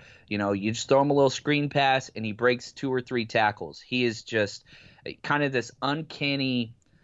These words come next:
physicality to his game once he gets the ball in his hands because he's, he's mean as hell, but he's actually very deceptive speed. So he's got three touchdowns over fifty plus yards on the year, and he is able to do that, but he's also a great inline blocker.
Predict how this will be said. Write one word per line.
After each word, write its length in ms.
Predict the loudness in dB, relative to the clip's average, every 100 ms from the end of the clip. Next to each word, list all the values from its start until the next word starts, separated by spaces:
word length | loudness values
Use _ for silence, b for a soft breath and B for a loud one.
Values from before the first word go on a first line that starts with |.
| b b _
physicality 920 | 0 2 2 2 4 4 0 -8 -10 -10
to 160 | -6
his 160 | -6 -4
game 280 | -2 -2 -2
once 160 | -4
he 80 | -4
gets 180 | -4 -4
the 60 | 0
ball 240 | 2 2
in 60 | 0
his 120 | -2
hands 320 | 0 0 -4
because 240 | -8 -6
he's, 180 | -4 -6 -8 -8
he's 200 | -8 -2
mean 220 | 2 4
as 140 | 4 4
hell, 440 | 4 6 4 2 B B B 2
but 100 | 2
he's 160 | 4
actually 460 | 2 2 0 -4 -4
very 300 | -2 0 0
deceptive 500 | -2 -2 -2 -2 -8
speed. 400 | -8 -8 -8 -6
So 100 | -4
he's 140 | -2
got 200 | 0 0
three 200 | 0 -6
touchdowns 540 | -2 0 0 -2 -2 -2
over 200 | -4 -4
fifty 300 | -6 -8 -8
plus 320 | -6 -6 0
yards 320 | 4 4 2
on 120 | -2
the 80 | -4
year, 440 | -4 -2 2 2 -2 B B -4
and 260 | -2 -2
he 300 | -4 0 2
is 120 | 4 2
able 240 | 0 0
to 100 | -2
do 220 | -2 0 2
that, 260 | 2 2
but 120 | -2
he's 120 | 0 2
also 460 | 2 2 2 2
a 60 | 2
great 320 | 2 0 0
inline 420 | -4 0 0 0
blocker. 480 | 0 0 0 -4 -16